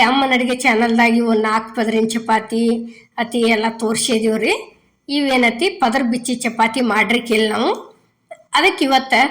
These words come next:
ಪದರ್ ಬಿಚ್ಚಿ ಚಪಾತಿದು ರೆಸಿಪಿ ಮಾಡೀವ್ರಿ ನಾವು. ನೋಡ್ರಿ ಈಗ, ಈಗ ನಾಲ್ಕು ಪದರಿನೂ ಅತಿ ಒಬ್ಬೊಬ್ರು ಇವು ದಿಪ್ ಅನಿಸ್ತಾವು ತಿನ್ನಾಕ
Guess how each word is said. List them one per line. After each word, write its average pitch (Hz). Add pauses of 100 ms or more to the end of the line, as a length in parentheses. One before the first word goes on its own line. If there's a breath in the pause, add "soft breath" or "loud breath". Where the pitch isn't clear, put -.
(480)
ಪದರ್ 277
ಬಿಚ್ಚಿ 277
ಚಪಾತಿದು 233 (500)
ರೆಸಿಪಿ 247
ಮಾಡೀವ್ರಿ 208
ನಾವು. 262 (1700)
ನೋಡ್ರಿ 208
ಈಗ, 202 (1200)
ಈಗ 233 (240)
ನಾಲ್ಕು 254
ಪದರಿನೂ 240
ಅತಿ 233 (120)
ಒಬ್ಬೊಬ್ರು 214 (500 loud breath)
ಇವು 226 (160)
ದಿಪ್ -
ಅನಿಸ್ತಾವು 226 (160)
ತಿನ್ನಾಕ 226